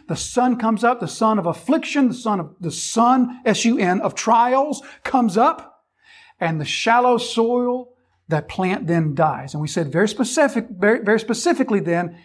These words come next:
that the cause of the death of the plant was not the sun. The cause of the death of the plant was the lack of soil.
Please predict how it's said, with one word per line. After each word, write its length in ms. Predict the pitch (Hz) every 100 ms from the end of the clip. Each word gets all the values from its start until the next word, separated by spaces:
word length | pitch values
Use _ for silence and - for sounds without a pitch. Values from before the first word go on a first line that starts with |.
| _
that 140 | 175 160
the 60 |
cause 680 | 165 - 208 226 262 294 311
of 160 | 311 185
the 80 | 190
death 460 | 139 180 240 254 -
of 120 | 185
the 100 | 160
plant 540 | 165 - 277 254 240 247
was 240 | 185 175
not 440 | 160 202 226 - -
the 80 |
sun. 640 | 185 - 208 185 139 127 139 _ _ - -
The 100 | 175
cause 600 | 175 - 202 247 269 247
of 100 | 220
the 80 | 214
death 340 | 170 220 233
of 120 | 233
the 80 | 220
plant 500 | - - 208 196 202 - -
was 220 | 185 165
the 120 | 190
lack 460 | 180 175 180 185 196
of 100 | 165
soil. 720 | - - 202 180 156 139 -